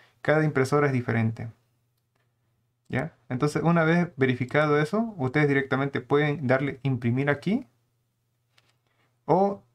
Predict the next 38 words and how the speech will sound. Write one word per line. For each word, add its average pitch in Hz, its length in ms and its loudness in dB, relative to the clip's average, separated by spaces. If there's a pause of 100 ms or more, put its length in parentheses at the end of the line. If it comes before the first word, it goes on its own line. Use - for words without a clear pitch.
(100)
en 135 140 2
la 131 80 2
misma 170 300 2
presentación 139 560 0
preliminar, 147 680 0
o 135 60 -6
sea, 120 280 -2 (120)
como 127 300 0
van 135 200 2
a 127 260 0
ver 127 340 -2
cómo 135 240 0
termina 131 400 -2
la 123 80 -2
impresión, 151 600 -2
le 120 100 -2
dan 135 180 -2
en 131 200 -2
print. 120 460 -4 (360)
¿Ya? - 200 -10
Yo 151 140 0
le 151 80 4
voy 147 80 4
a 139 80 4
dar 131 100 4
acá 117 300 -4
print. 117 260 -4 (1400)
Como 131 220 0
pudieron 143 320 2
ver, 180 280 0 (520)
como 127 180 -2
ya 165 220 2
seleccioné 143 440 0
la 151 120 0
impresora, 147 400 -2
aparece 143 380 0
aquí 143 200 -4
como 143 460 -4